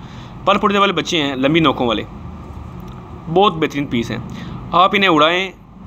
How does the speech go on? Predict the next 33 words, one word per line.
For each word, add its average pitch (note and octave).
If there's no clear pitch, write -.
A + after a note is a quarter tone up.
इन्हें D#3+
जोड़ों D3
में F#3
डालें, D3
दोनों F3
जगह F3
इंशाल्लाह D#3
कामयाब A2+
हैं। -
आपको D#3+
दोनों D#3
जगह E3
जो C#3+
मैंने C#3+
नज़ारे C3+
कराएंगे। A2+
अब F#3+
मैं G3+
आपको D4
जी D4
मज़ीद F3+
बच्चे D#3
चेक D#3+
कराता C#3+
हूँ। -
ये E3+
जी G3
पाँचवा F3+
बच्चा E3
आ C#3+
गया C#3+
माशाल्लाह, B2
खूबसूरत, A3+